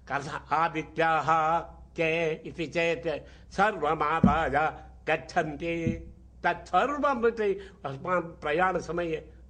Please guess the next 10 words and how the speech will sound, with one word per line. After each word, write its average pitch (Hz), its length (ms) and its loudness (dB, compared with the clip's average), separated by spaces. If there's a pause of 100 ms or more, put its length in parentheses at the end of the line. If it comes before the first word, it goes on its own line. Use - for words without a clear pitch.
तत्सर्वं 233 640 0
परित्यज्य 202 800 -2
गच्छामः 185 460 -4
खलु। 226 480 -4 (440)
आदित्याः 156 680 0 (440)
इन्द्रश्चैव 160 760 2
प्रजापतिश्चेति। 160 1800 -2 (400)
कथम 139 320 -2
इन्द्र 156 420 2
इति 165 540 -2